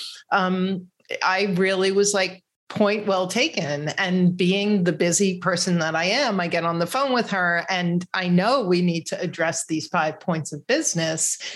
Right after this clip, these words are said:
And for me to slow it down enough to go, "Hey, what's going on and how are you doing?" And before we get off the phone, you know, I wanna address a couple of things and see where you're,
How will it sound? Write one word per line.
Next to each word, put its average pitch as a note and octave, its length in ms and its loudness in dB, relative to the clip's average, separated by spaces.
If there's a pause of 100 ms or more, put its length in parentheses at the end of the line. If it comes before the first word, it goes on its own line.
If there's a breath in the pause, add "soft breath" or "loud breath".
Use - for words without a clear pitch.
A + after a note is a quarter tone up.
(360 loud breath)
And F#3 300 2
for F3+ 140 -2
me F#3 260 4
to G3+ 100 0
slow F#3 440 2
it F#3 180 -4
down F#3 320 0
enough E3 340 -2
to - 80 -4
go, E3+ 180 -2
"Hey, D4 300 0
what's F#3 220 0
going E3+ 200 -4
on A#3+ 300 0
and F#3+ 120 2
how F3 140 0
are E3 80 -2
you E3 180 -2
doing?" G3 460 2
And E3 320 -2
before F#3 300 2
we F#3 80 2
get F3 180 2
off D#3+ 220 -2
the F3+ 80 -8
phone, F#3 720 2 (480 loud breath)
you G3 160 4
know, E3 160 4
I E3+ 220 0
wanna E3 340 0
address E3 360 -2
a E3+ 60 -6
couple D#3+ 300 -4
of D#3+ 100 -4
things F3 340 0
and D#3 140 -6
see - 160 0
where E3 180 2
you're, D#3+ 340 0